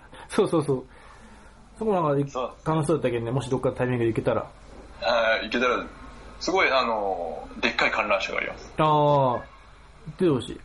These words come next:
Speaker 1: から、あれね、
Speaker 2: はい。
Speaker 1: 写真俺に送ってもいいし、たい。そのまま、そっちなんか、
Speaker 2: はい。
Speaker 1: あの、ラジオットのインスタ更新しちゃってもいいし、その、
Speaker 2: あー、そうですね。
Speaker 1: カラちゃん探訪記をちょっと載せ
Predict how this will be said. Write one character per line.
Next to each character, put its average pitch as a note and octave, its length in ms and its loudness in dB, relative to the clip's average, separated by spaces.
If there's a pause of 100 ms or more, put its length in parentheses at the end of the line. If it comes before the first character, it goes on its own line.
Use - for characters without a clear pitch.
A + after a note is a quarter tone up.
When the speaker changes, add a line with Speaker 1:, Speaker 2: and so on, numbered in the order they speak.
(200)
Speaker 1:
か A3 100 2
ら、 F3+ 180 2 (320)
あ F3 80 4
れ F3+ 100 4
ね、 E3 60 2
Speaker 2:
は D3+ 80 2
い。 C#3+ 60 -6 (1000)
Speaker 1:
写 F3+ 140 0
真 A3 160 2
俺 G#3 120 4
に G3 80 2 (480)
送 D#3+ 160 -2
っ - 40 -16
て A3+ 120 0
も F#3+ 120 2
い - 20 4
い - 20 2
し、 - 80 -10
た A#2 100 0
い。 - 80 -4 (120)
そ F3 60 0
の F#3 100 2
ま F3+ 160 2
ま、 - 160 -2
そ E3 140 -4
っ - 20 -12
ち - 80 -6
な C3+ 160 2
ん C#3+ 60 -2
か、 C#3 60 4
Speaker 2:
は C3 40 2
い。 C3 40 0
Speaker 1:
あ - 20 0
の、 A#2 180 -2 (180)
ラ D#3 140 4
ジ E3+ 80 2
オ E3+ 40 2
ッ - 40 -12
ト D#3+ 100 0
の C3+ 80 2
イ C3+ 60 2
ン C3 60 0
ス - 60 -6
タ C#3 100 0
更 C#3+ 160 2
新 D3+ 120 0
し C#3 60 0
ち D#3+ 60 0
ゃ - 20 0
っ C#3+ 40 -2
て D3 100 -4
も B2 100 2
い A#2+ 40 2
い - 40 -2
し、 A2+ 160 0
そ A#2 140 -4
の、 G#2 180 -2 (600)
Speaker 2:
あ C#3+ 340 4
ー、 - 20 -8
そ C#3+ 80 -4
う B2 40 -6
で - 40 -14
す - 100 -16
ね。 - 60 -4
Speaker 1:
カ E3+ 80 4
ラ E3+ 80 4
ち F3 80 0
ゃ E3+ 40 2
ん D3+ 60 -2
探 D#3 200 0
訪 E3 180 2
記 D3+ 80 -2
を C3+ 40 2
ち C#3 80 -4
ょ - 40 -2
っ - 20 -14
と B2+ 80 -2
載 C3 120 2
せ D#3 120 -2